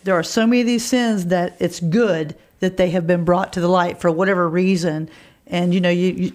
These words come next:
you just can't hide forever in those things. But then I think that there's other things that people are nitpicking and, and judging on. They're actually looking into people's lives intentionally for the intent to destroy them. And that's certainly not godly at all, or not what the Bible teaches us to do.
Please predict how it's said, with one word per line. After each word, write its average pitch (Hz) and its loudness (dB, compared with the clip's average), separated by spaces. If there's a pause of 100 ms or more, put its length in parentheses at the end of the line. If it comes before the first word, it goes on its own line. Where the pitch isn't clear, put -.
you 196 0
just 226 0
can't 247 0
hide 247 0
forever 214 2
in 190 0
those 175 0
things. 175 -2 (300)
But 240 0
then 254 4
I 262 2
think 254 -2
that 185 -2
there's 185 2
other 285 2
things 180 0 (240)
that 185 -2
people 214 0
are 175 4
nitpicking 208 -2
and, 170 0
and 170 0
judging 190 0
on. 190 0
They're 190 0
actually 226 0
looking 208 0
into 175 -2
people's 175 -2
lives 180 0
intentionally 175 0 (420)
for 240 0
the 214 -2
intent 254 0
to 240 -2
destroy 190 -2
them. 156 -4 (260)
And 175 0
that's 185 0
certainly 180 0
not 165 -2
godly 165 0
at 165 0
all, 170 4
or 165 0
not 170 0
what 170 -4
the 165 -6
Bible 170 0
teaches 170 -6
us 165 0
to 170 -4
do. 160 0